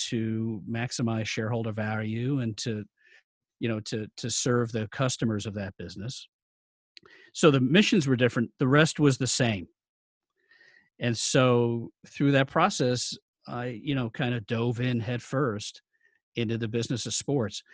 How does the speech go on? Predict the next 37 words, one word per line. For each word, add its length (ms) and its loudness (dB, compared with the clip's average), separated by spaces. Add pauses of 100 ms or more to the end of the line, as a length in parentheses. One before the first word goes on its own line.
(280)
And 120 -2
really 400 8
kind 260 2
of, 260 -2
I 100 2
was 200 2
lucky. 380 2
The 120 -6
position 380 0
I 100 2
was 180 -2
in 220 0
was 260 -4 (140)
every 480 0 (180)
aspect 460 -2
of 100 -8
the 100 -8
business 400 -8
of 80 -14
sports. 540 -12 (760)
So 220 2
I 100 4
ended 240 4
up 180 0 (560)
in 120 2
that 140 2
chief 240 -2
of 100 -6
staff 380 0
role. 220 2
I 100 -2
was 160 -6
the 100 -6
chief 320 -2
human 300 2
resources 600 -2
officer 720 -8